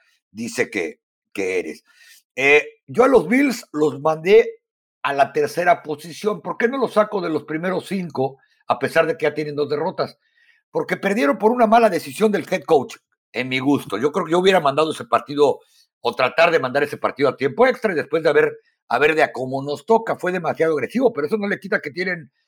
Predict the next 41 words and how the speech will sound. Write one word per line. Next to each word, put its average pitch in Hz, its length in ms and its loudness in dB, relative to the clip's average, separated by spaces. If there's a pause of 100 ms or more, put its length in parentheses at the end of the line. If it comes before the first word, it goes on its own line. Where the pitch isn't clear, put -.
(180)
un 196 280 0
muy 233 180 4
buen 185 220 0
equipo 147 380 -6
de 139 100 -4
fútbol. 214 480 0 (520)
En 143 120 0
el 160 100 0
número 202 280 4
dos 190 240 2
puse 180 260 -4
a 156 40 4
los 127 220 -2
Rams, 170 420 0
que - 80 -20
siguen 135 380 -2
para 107 240 2
mí 135 120 -8
teniendo 127 380 -6
la 110 140 0
mejor 117 320 -4
defensa 117 380 -8
y 113 80 -8
una 123 160 -4
de 98 80 -4
las 95 120 -6
mejores 110 380 -6
ofensas. 170 640 -2 (540)
En 131 180 0
el 147 140 0
número 196 380 2
cuatro, 160 420 -2
porque 120 180 -6
ya 127 60 4
dije 127 180 0
que 113 100 -2
los 107 140 -2
Bills 120 160 -8
son 135 140 -4
los 113 160 -8
tres, 190 320 0